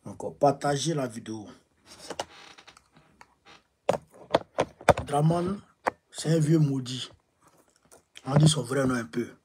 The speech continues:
Et vous avez compris ça. On dit son vrai nom un peu. D'en-, d'entrée de jeu, je voudrais saluer mes camarades qui étaient avec moi aujourd'hui.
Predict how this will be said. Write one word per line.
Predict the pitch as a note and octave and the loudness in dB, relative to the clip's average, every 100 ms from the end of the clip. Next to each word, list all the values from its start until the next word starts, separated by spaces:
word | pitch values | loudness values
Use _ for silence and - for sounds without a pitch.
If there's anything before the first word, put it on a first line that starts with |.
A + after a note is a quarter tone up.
| _ _ _ _ _ _ _ _ - - - | _ _ _ _ _ _ _ _ -20 -20 0
Et | |
vous | D3+ | 0
avez | C#3 B2+ | 0 -4
compris | A#2 A2+ | -6 -10
ça. | G#2 - - A#2+ | -12 -18 -12 -8
On | |
dit | C3+ | -6
son | A#2 G#2 | -8 -8
vrai | A2+ | -10
nom | G#2+ | -10
un | |
peu. | G2+ - | -14 -12
D'en-, | D3+ D3+ | 2 2
d'entrée | D#3 F3+ A#3+ | 4 4 4
de | G3 | 4
jeu, | E3 D#3+ F3+ | 2 2 4
je | |
voudrais | D3 C#3+ E3+ E3+ C#3+ C#3 _ _ _ - _ | 2 2 4 4 2 -4 _ _ _ -20 _
saluer | - - C#3+ C#3+ E3 | -2 0 0 2 2
mes | D3+ C3+ | 2 -2
camarades | - C3+ D3 D#3 | -2 0 2 2
qui | D#3 | -2
étaient | B2 | -4
avec | C#3 C3 | -4 -2
moi | C#3+ | -6
aujourd'hui. | C3 A#2 A#2 C#3+ D#3+ - | -4 -6 -6 -2 -2 -4